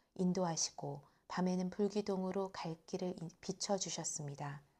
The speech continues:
주께서는 시내산에 내려오셔서 그들에게 말씀하시고 의로운 규례와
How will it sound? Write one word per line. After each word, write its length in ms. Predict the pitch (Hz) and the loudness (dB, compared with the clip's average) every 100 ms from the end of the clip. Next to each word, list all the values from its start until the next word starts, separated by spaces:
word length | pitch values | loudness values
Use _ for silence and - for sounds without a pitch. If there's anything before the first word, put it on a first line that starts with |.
| _ - - | _ -20 -6
주께서는 520 | - - 190 185 180 190 | -4 2 2 4 2 2
시내산에 640 | 277 269 269 247 196 180 | 2 2 0 -2 -2 -2
내려오셔서 840 | 147 156 170 156 147 - 147 143 - _ _ _ | -4 -2 -2 -2 -6 -6 -6 -8 -14 _ _ _
그들에게 400 | 202 190 180 180 | 2 4 6 4
말씀하시고 920 | 147 151 - 185 170 - - 147 143 - _ _ _ _ | 0 -4 -2 -2 0 -2 -4 -4 -6 -10 _ _ _ _
의로운 540 | 214 208 214 208 214 208 | 2 4 6 4 2 0
규례와 600 | - 190 175 143 139 | 2 4 2 -2 -6